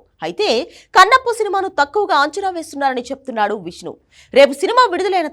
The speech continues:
తర్వాత అంతా షాక్ అవుతారని, ఖచ్చితంగా ఇది తన కెరీర్ లో బిగ్గెస్ట్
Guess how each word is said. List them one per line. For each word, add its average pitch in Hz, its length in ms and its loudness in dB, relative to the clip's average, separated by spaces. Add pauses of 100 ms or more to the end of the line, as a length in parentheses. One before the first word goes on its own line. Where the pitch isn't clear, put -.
తర్వాత 220 240 -2 (240)
అంతా 247 220 -10 (100)
షాక్ 175 260 -8
అవుతారని, 233 380 -4 (340)
ఖచ్చితంగా 415 560 2
ఇది - 80 -4
తన 269 100 2 (140)
కెరీర్ 359 360 0
లో 320 40 2 (160)
బిగ్గెస్ట్ 381 340 -4